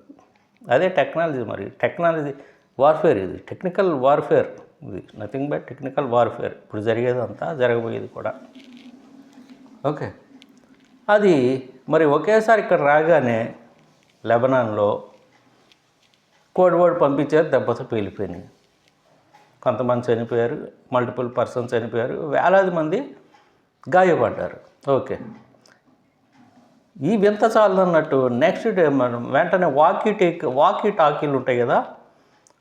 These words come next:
ఆ వాకీ టాకీలు వాటిని పేల్చి పారేశారు. అంటే, వీళ్ళ యొక్క కమ్యూనికేషన్ అంతా దీని మీదే నడుస్తుంది. అంటే, వాళ్ళు ఎప్పటి నుంచో కనబడుతున్నారు మొత్తం, everything కూడా తెలుసు వాళ్ళకి. ఆ వాకీ టాకీల్ని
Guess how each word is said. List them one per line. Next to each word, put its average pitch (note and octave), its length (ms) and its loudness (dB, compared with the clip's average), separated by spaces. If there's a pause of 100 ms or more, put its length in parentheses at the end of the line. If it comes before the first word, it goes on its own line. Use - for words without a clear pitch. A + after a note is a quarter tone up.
ఆ A2+ 60 2
వాకీ E3+ 380 2
టాకీలు D3 840 0 (160)
వాటిని G3+ 340 2
పేల్చి D3+ 260 2
పారేశారు. F2 600 -4
అంటే, E3 220 2
వీళ్ళ F#3+ 260 4
యొక్క F3+ 240 2
కమ్యూనికేషన్ A3 580 0
అంతా G#3 160 -2
దీని G3 240 -2
మీదే G3 240 2
నడుస్తుంది. C3 500 -2
అంటే, E3 160 0
వాళ్ళు D#3 240 4
ఎప్పటి E3+ 240 -2
నుంచో B3+ 260 0
కనబడుతున్నారు F3+ 520 0
మొత్తం, A#2+ 600 -6
everything A#2 400 -10
కూడా F#2 140 -12 (1040)
తెలుసు C#3 240 -4
వాళ్ళకి. - 320 -4 (520)
ఆ - 40 -4
వాకీ G#3+ 420 2
టాకీల్ని D#3 840 0